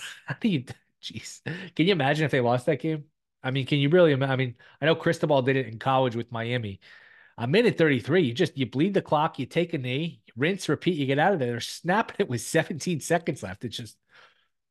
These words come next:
oh, man. Anyone who thinks, "Hey, these guys, they've been in football for so long, they're professionals, they know what they're doing, they're, you know, they're smart, they make a lot of money, they're,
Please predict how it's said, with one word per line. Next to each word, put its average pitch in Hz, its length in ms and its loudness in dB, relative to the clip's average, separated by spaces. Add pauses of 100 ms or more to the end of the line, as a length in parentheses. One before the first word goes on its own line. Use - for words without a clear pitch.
(140)
oh, 156 260 2 (100)
man. 117 280 0 (360)
Anyone 151 260 2
who 135 80 4
thinks, 131 220 -2
"Hey, 123 120 4
these 113 200 -2
guys, 123 200 2
they've 120 120 -2
been 120 100 0
in 117 80 -4
football 143 300 0
for 131 160 -2
so 139 200 -4
long, 131 280 -2
they're 107 100 -10
professionals, 127 520 -2
they 123 120 -2
know 127 140 2
what 123 180 -4
they're 117 140 -4
doing, 131 280 2
they're, 117 220 -4
you 120 60 -20
know, 117 80 -8
they're 107 100 -4
smart, 139 400 0
they 120 100 -6
make 123 200 -4
a 139 40 0
lot 123 120 0
of 120 80 -6
money, 127 240 0
they're, 117 260 0